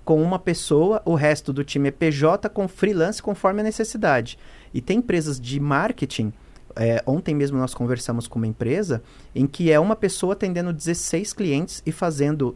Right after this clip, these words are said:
a gestão de tráfego, fazendo tudo. Então, essa pessoa deixa de ser, ela acumula cargos como design, de, de, de, é, web design, acumula cargos como, é, gestor de tráfego, como analista de marketing,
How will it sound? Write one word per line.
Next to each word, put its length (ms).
a 80
gestão 340
de 100
tráfego, 560
fazendo 360
tudo. 260
Então, 380
essa 200
pessoa 300
deixa 280
de 120
ser, 220
ela 180
acumula 360
cargos 420
como 200
design, 540
de, 160
de, 240
de, 340
é, 480
web 220
design, 500
acumula 520
cargos 500
como, 420
é, 460
gestor 320
de 100
tráfego, 600
como 360
analista 400
de 100
marketing, 560